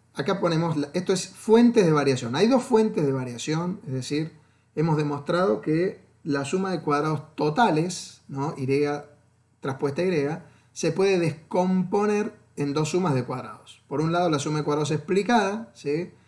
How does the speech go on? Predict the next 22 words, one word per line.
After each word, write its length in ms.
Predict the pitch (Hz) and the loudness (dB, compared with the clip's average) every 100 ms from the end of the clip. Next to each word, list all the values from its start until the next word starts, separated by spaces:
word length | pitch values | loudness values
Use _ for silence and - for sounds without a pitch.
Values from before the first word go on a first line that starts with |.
| _ _ - | _ _ -6
Y 120 | 170 | -2
por 140 | 175 | 0
otro 180 | 175 175 | 0 0
lado 200 | 175 175 | 0 2
la 100 | 160 | 0
suma 260 | 135 147 139 | -2 -4 -4
de 40 | |
cuadrados 340 | 139 135 131 | -2 -2 -2
residual, 420 | 123 117 127 127 - _ | -4 -8 -12 -16 -20 _
que 100 | 147 | -8
son 260 | 180 180 | -4 -4
fuentes 540 | 175 226 208 208 190 165 | -2 0 2 2 0 2
de 100 | 143 | 4
variación 680 | 135 151 143 135 214 214 | 2 2 0 0 2 2
entonces 680 | 160 135 151 143 131 151 - - _ _ _ _ - | 0 -2 -4 -4 -4 -6 -8 -20 _ _ _ _ -8
de 440 | 143 151 175 180 | 0 2 2 -2
la 220 | 147 135 | -4 0
variabilidad 680 | 131 135 135 135 143 175 180 | 0 2 2 2 2 2 2
total 680 | 180 147 175 135 135 139 - | 2 2 4 2 2 -2 -6
de 120 | 131 120 | -8 -8
Y, 360 | 120 110 104 _ _ _ _ | -8 -16 -20 _ _ _ _
¿sí? 440 | _ 139 - - | _ -20 -20 -20